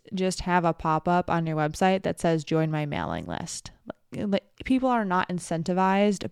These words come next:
by joining your mailing list. I am on so many mailing lists, but if you tell me I'm gonna save twenty percent, or if you tell me I get this free ebook when I sign up, I'm probably gonna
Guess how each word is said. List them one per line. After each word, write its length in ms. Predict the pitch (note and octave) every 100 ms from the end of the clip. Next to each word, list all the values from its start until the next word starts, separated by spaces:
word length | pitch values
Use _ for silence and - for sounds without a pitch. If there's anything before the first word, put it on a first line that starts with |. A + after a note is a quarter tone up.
| -
by 500 | D#3+ D#3+ E3 E3 E3 - - - _
joining 560 | D#3+ F3+ F3 F3 F3 E3+
your 420 | E3+ D#3+ D#3 D#3
mailing 400 | F3 D#3 - C3 -
list. 340 | - - - -
I 140 | F3+
am 160 | G3 G3
on 160 | G3
so 240 | - G3 G3+
many 160 | G3+
mailing 380 | F3 D#3+ F3 G3
lists, 340 | G#3+ B3 B3
but 180 | - F#3+
if 160 | F3 E3
you 140 | G3
tell 220 | G3+ A3 G#3
me 100 | G#3
I'm 120 | F#3+
gonna 180 | F3 E3
save 280 | F#3 F3+
twenty 280 | E3+ F3+ E3+
percent, 480 | E3 D#3+ G#3 G#3+ -
or 80 | F3
if 100 | E3+
you 80 | F3+
tell 240 | G3 F3+
me 120 | F3
I 100 | E3
get 180 | E3 E3
this 340 | E3 E3 - - - - _
free 320 | - A3 G#3
ebook 540 | - F#3 F3+ G#3 G#3+
when 140 | F#3 F3
I 140 | E3+
sign 320 | - F3 E3
up, 240 | D#3+ F#3+ -
I'm 140 | F3+ F3
probably 320 | G3 F3+ F#3
gonna 300 | F3+ F3